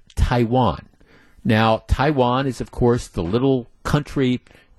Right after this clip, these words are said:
that, the little island that is separated by, what is it, about a ten mile strait from mainland, you know, China. And China has always viewed Taiwan as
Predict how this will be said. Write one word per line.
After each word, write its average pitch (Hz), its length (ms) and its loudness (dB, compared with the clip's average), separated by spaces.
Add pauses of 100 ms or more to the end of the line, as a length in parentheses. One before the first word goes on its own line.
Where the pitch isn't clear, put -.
that, 107 320 0
the 107 100 -6
little 117 260 -2
island 120 480 0
that 107 140 -2
is 101 120 -2
separated 110 840 -2
by, 101 380 2
what 131 200 -2
is 98 120 -2
it, 90 40 -2
about 90 160 -2
a 87 40 -6
ten 143 280 -4
mile 117 320 0
strait 120 560 -2 (300)
from 107 560 0 (400)
mainland, 107 920 -2 (140)
you 107 80 -2
know, 101 60 2
China. 175 520 -2 (420)
And 107 460 -2 (140)
China 147 480 -2
has 107 420 -4 (200)
always 113 600 0
viewed 104 460 0
Taiwan 104 760 0
as 90 600 0